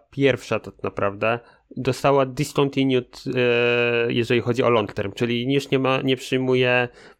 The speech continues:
issuesów, nie przyjmuje pull requestów, wszystko, wszystko jest już read only. E, sam N P M package zostaje w N P M-ie i w Bowerze, C D N linki także zostają, więc będzie jakby Angular J S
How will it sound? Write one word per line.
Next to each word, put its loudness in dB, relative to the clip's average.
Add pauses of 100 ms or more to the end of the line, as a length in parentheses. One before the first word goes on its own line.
(140)
issuesów, 0
nie 2
przyjmuje 2
pull 0
requestów, -2
wszystko, -4
wszystko -4
jest -2
już -4
read 2
only. 4 (500)
E, 2
sam 0
N 2
P 2
M 0
package -2 (100)
zostaje 2 (600)
w -8
N 2
P 2
M-ie 2
i 0
w -6
Bowerze, 2 (280)
C -4
D 4
N 2
linki 0
także -2
zostają, 2
więc -4
będzie 0
jakby 2
Angular 4
J -2
S 0